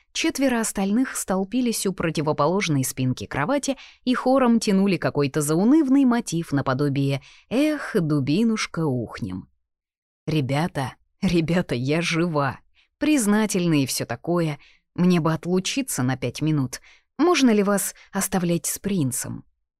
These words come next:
Сболтнула я это явно не с бодрой головы. Во-первых, нас с Лео охраняли как раз гномы, и Эмилия дала понять, что надёжнее в королевстве никого нет. Во-вторых,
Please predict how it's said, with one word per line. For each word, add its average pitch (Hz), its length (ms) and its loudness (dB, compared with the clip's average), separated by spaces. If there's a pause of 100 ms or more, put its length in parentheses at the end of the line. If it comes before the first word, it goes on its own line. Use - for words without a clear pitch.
(500)
Сболтнула 156 760 2
я 143 260 0
это 139 140 -4
явно 143 360 0
не 147 160 2
с 139 100 -4
бодрой 135 440 -2
головы. 143 540 -4 (500)
Во-первых, 165 640 0
нас 151 240 2
с - 180 -6
Лео 147 340 0
охраняли 143 580 0
как 131 220 -6
раз 147 200 -2
гномы, 147 600 0 (220)
и 247 180 2
Эмилия 254 400 4
дала 190 320 0
понять, 214 480 0 (160)
что - 260 -2
надёжнее 165 600 2
в 139 80 -6
королевстве 139 680 -4
никого 143 380 0
нет. 202 380 -6 (460)
Во-вторых, 170 580 -4